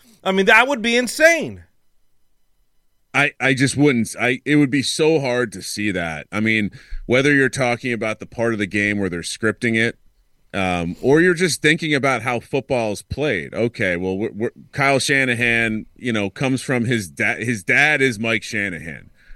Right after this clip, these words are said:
Speaker 2: The Shanahanian, like, Kubiak running, zone running system that can make anyone a thousand-yard running back in the National Football League. Well, now they have the best weapon. So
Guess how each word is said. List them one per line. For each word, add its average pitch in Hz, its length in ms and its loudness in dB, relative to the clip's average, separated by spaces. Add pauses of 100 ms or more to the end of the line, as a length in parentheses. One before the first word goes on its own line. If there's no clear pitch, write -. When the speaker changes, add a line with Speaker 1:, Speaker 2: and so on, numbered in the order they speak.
(200)
Speaker 2:
The 127 120 4
Shanahanian, 135 1040 2
like, 110 200 -4
Kubiak 123 640 0
running, 113 520 -2
zone 120 260 -4
running 120 320 -4
system 127 460 -6
that 110 160 -2
can 117 160 -6
make 117 240 0
anyone 131 480 0
a 127 60 -4
thousand-yard 127 760 -4
running 127 260 -2
back 127 300 -4
in 123 80 -8
the 117 80 -8
National 123 400 -4
Football 131 420 0
League. 147 320 0 (220)
Well, 117 100 -2
now 135 220 2
they 135 160 2
have 127 260 0
the 101 80 -8
best 104 320 -4
weapon. 98 500 -4 (220)
So 135 320 2